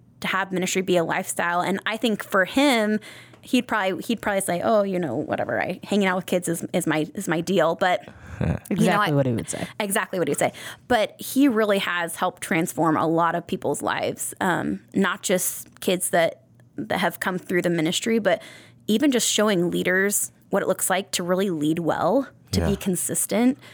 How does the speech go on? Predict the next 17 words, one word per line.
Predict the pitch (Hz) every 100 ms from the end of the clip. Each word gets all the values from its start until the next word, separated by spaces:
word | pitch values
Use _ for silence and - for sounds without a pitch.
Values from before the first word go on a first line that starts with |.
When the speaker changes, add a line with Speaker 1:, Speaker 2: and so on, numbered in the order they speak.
| - -
Speaker 1:
to | -
Speaker 2:
Right. | -
Speaker 1:
continually | 196 - 202 220 208
show | - 151 160
up | 185 - _ _ _ -
for | 180 190
kids. | - 135 185 226 - - - - -
I |
mean, | 180 180 175 175 214 - - _ - _ _ _ _ - - -
he's | - 214 202
just | 190 -
been | 185 170 170 175 -
a, | - -
a, | 196
an | 185 196
amazing | 185 175 185 175
i-, | -